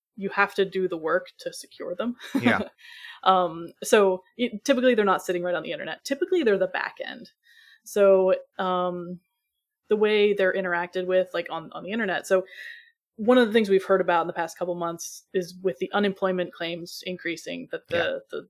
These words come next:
Speaker 1: the load has been, um, tricky to handle. So what happens in those cases is the mainframe's sitting on the back end, and then there's some sort of front end,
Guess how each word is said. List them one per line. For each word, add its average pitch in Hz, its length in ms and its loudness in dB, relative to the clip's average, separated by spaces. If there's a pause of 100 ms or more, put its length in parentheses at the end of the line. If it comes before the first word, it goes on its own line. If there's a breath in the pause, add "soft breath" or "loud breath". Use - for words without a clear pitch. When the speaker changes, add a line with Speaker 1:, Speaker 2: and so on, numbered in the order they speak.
Speaker 1:
the 160 140 -16 (100)
load 180 260 2
has 165 140 -10
been, 160 260 -12 (240)
um, 180 220 -12
tricky 190 280 -4
to 175 80 -8
handle. 165 420 -8 (760)
So 220 140 4
what 220 100 2
happens 240 480 0
in 196 160 -4
those 202 220 2
cases 165 500 -8 (480 loud breath)
is 196 160 2
the 196 80 2
mainframe's 233 400 2
sitting 214 160 -2
on 196 80 0
the 190 60 -4
back 151 240 -4
end, 170 260 -6
and 196 100 -2
then 202 120 2
there's 180 200 2
some 202 220 0
sort 196 220 0
of 185 120 -2
front 160 260 -2
end, - 280 -12